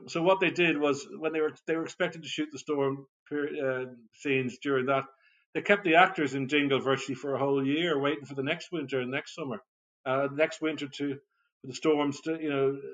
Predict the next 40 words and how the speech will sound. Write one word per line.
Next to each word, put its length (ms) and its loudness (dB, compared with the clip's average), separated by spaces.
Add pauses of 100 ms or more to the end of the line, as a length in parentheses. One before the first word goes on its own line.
(160)
So, 300 -2 (260)
so 120 -2
a 60 4
lot 120 4
of 60 0
the 100 4
Irish 360 8
actors 560 2 (460)
spent 200 2
the 80 -2
whole 520 2 (440)
year 440 2
in 180 -4
Dingle, 500 0 (1080)
literally 600 4
in 100 -2
the 80 -4
pub, 380 2 (320)
um, 720 4 (220)
you 180 -2
know, 100 2
or 80 4
trying 220 2
to 60 2
get 160 4
out, 140 4
stay 200 2
out 140 6
of 60 -2
the 60 -2
pub, 400 -4
just 180 -4
waiting 380 4
and 120 -4
waiting 300 0
and 120 -4
waiting 260 0
for 160 -12
a 60 -8
storm. 440 -4